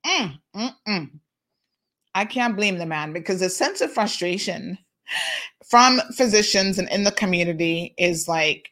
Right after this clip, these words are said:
I've said to physicians, "Come on the program, talk about, you know, why people should," these physicians are like, "Sandy, do you know how frustrating it is for us to deal with this level of stupidity day in and day out?"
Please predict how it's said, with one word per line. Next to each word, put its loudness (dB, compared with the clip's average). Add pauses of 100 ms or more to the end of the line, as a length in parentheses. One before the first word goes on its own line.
(440)
I've 6
said 4
to 2
physicians, 0
"Come 0
on 4
the 0
program, 4
talk -2
about, 4 (420)
you 4
know, 10
why 8
people 0
should," -4
these 4
physicians 0
are 2
like, 2
"Sandy, 2 (540)
do -2
you 4
know 6
how 4
frustrating 6
it 6
is 4
for 0
us 2
to -2
deal 6
with 2
this 0
level 6
of 2
stupidity 2
day 6
in 0
and -4
day 4
out?" 2